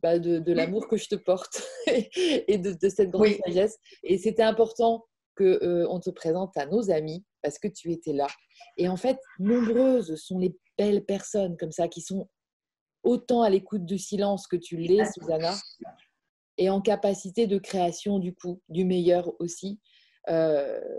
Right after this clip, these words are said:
Speaker 1: voilà, moi, c'est, c'est, on a des interactions, t'es, t'es, t'es aussi très proche de cette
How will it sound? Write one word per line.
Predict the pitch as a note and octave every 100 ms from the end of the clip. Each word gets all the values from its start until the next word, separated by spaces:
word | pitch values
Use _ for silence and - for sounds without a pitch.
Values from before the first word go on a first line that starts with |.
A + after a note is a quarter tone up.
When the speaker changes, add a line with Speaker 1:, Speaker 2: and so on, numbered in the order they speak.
| - - _ _ _ _ _ F3+ - - -
Speaker 1:
voilà, | D#3+ C#3+
moi, | D#3 E3+
c'est, | E3+ E3
c'est, | F3+ F3
on | F#3+
a | F#3
des | F#3+ F#3+
interactions, | G3+ F#3 F3+ - G#3+ G#3+
t'es, | G#3+ E3+
t'es, | E3 E3+ E3 D#3+ D#3+ C#3 - _
t'es | G3
aussi | G3 F#3 G#3+
très | - G#3+
proche | - G#3+ G#3
de | F#3+
cette | F#3 G3 F#3+